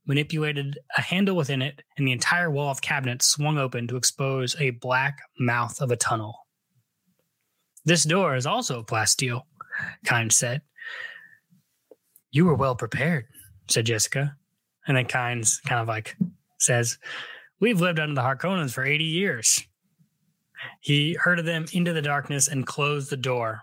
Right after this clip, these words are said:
behind him. All in a sudden, blackness. Jessica then sees luminous arrows on the floor ahead of her.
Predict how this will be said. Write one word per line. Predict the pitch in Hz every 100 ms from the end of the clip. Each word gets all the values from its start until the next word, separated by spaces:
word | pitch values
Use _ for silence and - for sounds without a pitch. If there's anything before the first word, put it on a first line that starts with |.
| _
behind | - 117 113
him. | 110 127 - _ _ _ _ _ _ _ _ - - _ _ - _ _ _ -
All | 143
in | 143
a | 131
sudden, | 143 127 117 107 - _ _ _
blackness. | 127 113 110 143 143 - - - - - _ _ _ _ _ _
Jessica | 151 143 -
then | 139 151
sees | 143 147 135
luminous | 123 127 156 165 151 -
arrows | 147 135 120 113 -
on | 123
the | 117
floor | - 135 127 110 117
ahead | 131 -
of | 117 104
her. | 131 -